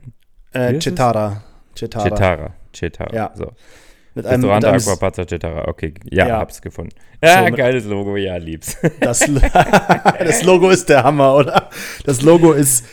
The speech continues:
Speaker 1: so ein Typ, der, ich glaube, eine Angel in der Hand hat und dann, und dann ist da ein Fisch auf der anderen Seite, aber der, die Angel ist einfach da, wo der Penis ist. Ähm,
Speaker 2: <laughs>
Speaker 1: und, und dementsprechend sieht es aus. Naja,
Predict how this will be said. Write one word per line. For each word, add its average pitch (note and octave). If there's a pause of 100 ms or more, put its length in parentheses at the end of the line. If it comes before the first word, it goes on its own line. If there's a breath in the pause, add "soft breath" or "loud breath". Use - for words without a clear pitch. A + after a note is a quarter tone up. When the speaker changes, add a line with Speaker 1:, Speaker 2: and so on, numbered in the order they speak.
Speaker 1:
so B2+
ein D3
Typ, -
der, D3
ich B2+
glaube, D#3
eine E3
Angel F3+
in D#3+
der C#3
Hand C#3+
hat D#3
und C#3+
dann, C3+
und C#3+
dann C3+
ist -
da D3+
ein C#3
Fisch -
auf C#3
der A#2+
anderen B2+
Seite, B2+
aber B2+
der, A#2+
die B2+
Angel C#3+
ist B2+
einfach B2+
da, C3
wo B2+
der B2
Penis B2+
ist. A2 (440 loud breath)
Ähm, A2 (100)
Speaker 2:
<laughs> -
Speaker 1:
und, -
und D#3
dementsprechend C3
sieht B2+
es B2
aus. A#2 (280 loud breath)
Naja, B2